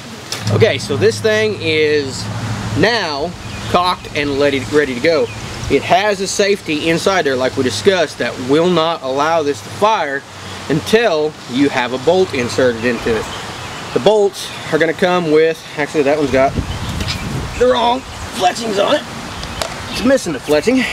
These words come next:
So what we're gonna do, we're gonna have a bolt that's gonna have a cock feather on it. And on this one, the cock feather is green. So you got your two white hen feathers, you got your green cock feather. You're gonna insert this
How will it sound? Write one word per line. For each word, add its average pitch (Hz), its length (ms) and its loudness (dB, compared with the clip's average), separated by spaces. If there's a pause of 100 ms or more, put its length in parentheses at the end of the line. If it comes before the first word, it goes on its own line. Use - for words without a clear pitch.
So 196 140 2
what 226 120 4
we're 202 60 0
gonna 196 160 4
do, 226 280 4
we're 220 80 0
gonna 220 100 0
have 202 160 0
a 180 60 -2
bolt 180 320 2 (500)
that's - 120 0
gonna 170 140 2
have 170 480 2 (320)
a - 80 -4
cock 202 260 2
feather 120 380 0
on 120 160 2
it. 160 80 2 (380)
And 131 80 0
on 127 100 2
this 190 200 2
one, 160 180 2
the - 60 0
cock 175 240 2
feather 151 260 2
is 131 300 -2
green. 156 320 0
So 135 120 -8
you 120 80 -2
got 123 140 2
your - 80 -12
two 202 160 2
white 185 280 4
hen 196 160 0
feathers, 185 360 0
you 143 80 -4
got 131 200 2
your 131 220 2 (380)
green 160 280 2
cock 196 280 2
feather. 127 240 2
You're 135 100 2
gonna 175 160 2
insert 185 500 2
this 185 300 2